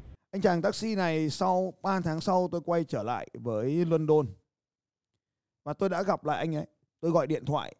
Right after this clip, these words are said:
à, tôi hỏi là "Ba tháng qua, điều gì đã diễn ra với anh?" Và anh ấy đã trả lời là "Tôi không còn làm taxi nữa. Bây giờ tôi là chủ tiệm một cái quán cà phê ở trung tâm London rồi." Và đó là một điều rất là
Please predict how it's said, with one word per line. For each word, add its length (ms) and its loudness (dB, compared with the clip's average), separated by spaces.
à, 260 -10
tôi 120 0
hỏi 200 0
là 180 0
"Ba 180 4
tháng 180 -2
qua, 340 2
điều 180 0
gì 200 0
đã 160 -2
diễn 200 0
ra 160 0
với 120 0
anh?" 200 -2
Và 140 -2
anh 160 0
ấy 80 0
đã 100 0
trả 180 0
lời 240 0
là 200 -2
"Tôi 160 2
không 180 -2
còn 120 2
làm 180 -2
taxi 440 0
nữa. 220 -2
Bây 120 0
giờ 240 2
tôi 180 2
là 120 -8
chủ 280 -4
tiệm 220 -2
một 80 -14
cái 100 -8
quán 220 -2
cà 180 -2
phê 380 0
ở 120 -14
trung 220 -4
tâm 160 0
London 420 -2
rồi." 100 -12
Và 80 -14
đó 180 2
là 100 0
một 100 -2
điều 200 4
rất 140 4
là 80 0